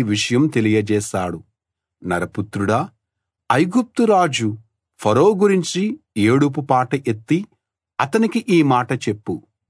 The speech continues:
రాజ్యాల్లో నువ్వు కొదమసింహం వంటి వాడివి, నదిలో మొసలి వంటి వాడివి. నీ కాళ్ళతో నీళ్లు కలియబెడుతూ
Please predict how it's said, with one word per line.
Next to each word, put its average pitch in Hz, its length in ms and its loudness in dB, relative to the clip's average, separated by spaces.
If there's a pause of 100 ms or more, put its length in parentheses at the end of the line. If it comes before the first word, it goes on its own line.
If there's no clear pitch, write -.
(240)
రాజ్యాల్లో 170 800 2
నువ్వు 202 280 4 (100)
కొదమసింహం 143 800 2
వంటి 127 300 0
వాడివి, 110 480 0 (680)
నదిలో 143 480 2 (460)
మొసలి 110 360 2
వంటి 147 360 0
వాడివి. 113 460 0 (480)
నీ 123 200 2
కాళ్ళతో 196 640 2
నీళ్లు 202 420 2 (140)
కలియబెడుతూ 107 720 0